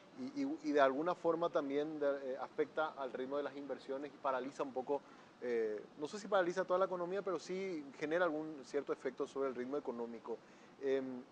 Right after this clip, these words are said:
en el análisis que hacen ustedes, eh, ¿incorporan también la cuestión de, de lo que significan este y el próximo año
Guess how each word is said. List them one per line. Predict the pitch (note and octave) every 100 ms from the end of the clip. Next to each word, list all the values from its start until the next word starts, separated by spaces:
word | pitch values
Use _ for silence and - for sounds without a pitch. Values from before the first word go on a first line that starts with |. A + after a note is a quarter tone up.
| -
en | D#3
el | E3
análisis | D#3+ D#3+ F#3+ F#3+
que | F#3+
hacen | F3 F#3
ustedes, | E3+ - F#3+ G3+ - -
eh, | D#3
¿incorporan | D#3+ D#3+ D3 A3 B3
también | G3 D#3+ F3
la | F3+
cuestión | D#3+ - D#3+ E3 - - - -
de, | C3+ C3 B2+ A#2+ A#2 A2 A#2
de |
lo | C3
que | C3+ B2
significan | C3 B2 D3 D#3+ D#3 D3
este | D3 D3+ - E3+ E3 C#3+
y |
el | B2+
próximo | C#3 C#3 D3+ C3
año | B2+ C#3+